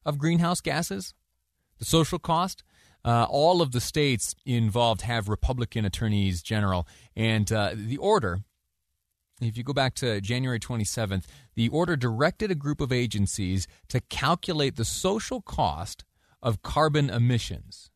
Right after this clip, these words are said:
which will, uh, assist the administration in determining the pros and cons of potential regulations of greenhouse gases. The Obama administration set the cost at fifty dollars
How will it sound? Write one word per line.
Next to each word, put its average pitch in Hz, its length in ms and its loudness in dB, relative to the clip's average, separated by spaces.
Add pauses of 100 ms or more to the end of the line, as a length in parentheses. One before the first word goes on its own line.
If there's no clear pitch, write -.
which 120 260 -6
will, 107 360 0 (320)
uh, 98 220 0
assist 113 360 -2
the 117 100 0
administration 120 720 2
in 101 100 2
determining 123 600 0
the 92 160 -2 (260)
pros 117 360 0
and 101 140 -2
cons 113 400 2
of 92 120 -2
potential 107 400 -2
regulations 101 600 -2
of 92 60 -2
greenhouse 95 420 0
gases. 95 420 -4 (300)
The 113 420 4
Obama 175 380 4
administration 98 720 -2 (380)
set - 320 0
the 131 80 -2
cost 123 360 0
at 110 140 -6
fifty 240 540 -4
dollars 113 580 2